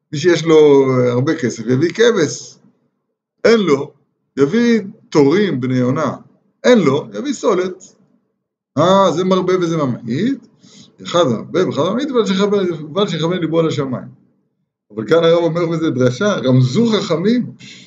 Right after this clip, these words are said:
לא יאומן. מה זה המרבה? המרבה זה "הרבה אתכם", מבחינת התורה. והממעיט זה מבחינת התפילה. ששתי בחינות עבודות הם. לפעמים נאמר, "ויגבה ליבו בדרכי השם". לפעמים על ידי הכנעה.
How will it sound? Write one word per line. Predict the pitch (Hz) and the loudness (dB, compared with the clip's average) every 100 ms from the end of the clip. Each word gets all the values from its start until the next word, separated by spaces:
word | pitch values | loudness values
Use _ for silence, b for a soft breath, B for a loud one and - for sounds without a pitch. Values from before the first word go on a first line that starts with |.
| B _ _ _ _ _ | B _ _ _ _ _
לא | 127 | -10
יאומן. | 151 151 120 - _ _ _ _ - | -6 -4 -6 -8 _ _ _ _ -10
מה | - 165 | 0 0
זה | 170 | 2
המרבה? | 156 139 113 123 120 | 0 0 -2 -2 -2
המרבה | 120 117 135 190 | 0 2 4 2
זה | 139 139 | 4 2
"הרבה | 147 202 | 4 2
אתכם", | 208 - | 0 -8
מבחינת | 220 - 123 135 | -18 -16 -10 -8
התורה. | 143 139 147 180 151 - _ b b b _ | -6 -4 -6 -6 -8 -14 _ b b b _
והממעיט | 101 110 117 170 240 208 196 | -16 -12 -2 2 4 2 0
זה | 180 | -8
מבחינת | 131 160 160 | -10 -8 -6
התפילה. | 156 - 120 - | -8 -12 -14 -16
ששתי | _ 113 - 202 190 | _ -20 -2 0 0
בחינות | 185 190 | 0 0
עבודות | 185 160 156 180 190 175 | 0 -2 2 4 4 2
הם. | 123 - _ _ _ _ _ _ _ _ _ | -2 -4 _ _ _ _ _ _ _ _ _
לפעמים | 120 123 135 214 185 | -8 -4 2 4 4
נאמר, | 151 147 147 143 143 135 131 | 2 0 0 0 0 -2 0
"ויגבה | 139 139 131 139 143 | 2 0 2 2 4
ליבו | 143 139 135 151 208 202 135 - _ | 2 -4 -2 0 2 2 -2 -8 _
בדרכי | 101 107 - | -14 -14 -12
השם". | 92 - - _ _ _ _ _ _ _ _ _ | -14 -16 -20 _ _ _ _ _ _ _ _ _
לפעמים | 101 120 214 | -6 2 4
על | 208 | 4
ידי | 185 170 | 2 2
הכנעה. | 185 180 170 170 151 | 0 -2 -8 -10 -12